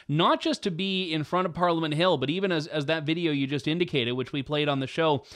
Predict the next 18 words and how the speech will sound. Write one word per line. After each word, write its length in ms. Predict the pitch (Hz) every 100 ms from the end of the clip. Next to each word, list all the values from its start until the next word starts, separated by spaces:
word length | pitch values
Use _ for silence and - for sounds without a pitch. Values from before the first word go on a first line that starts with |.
| - -
last 320 | 151 147 139 160
week, 280 | 226 - 156
uh, 140 | 147
shows, 420 | 131 151 139 139 -
to 120 | 175
just 220 | 226 220
walk 440 | 131 143 180 233
down 240 | 208 202 208
the 80 | 190
street, 480 | - 208 190 135
uh, 80 | 147
three 320 | 143 - 185
or 100 | 196
four 220 | - 190 160
blocks 400 | 151 165 175 -
from 160 | 156
Parliament 440 | 147 151 143 139 135
Hill. 300 | 170 113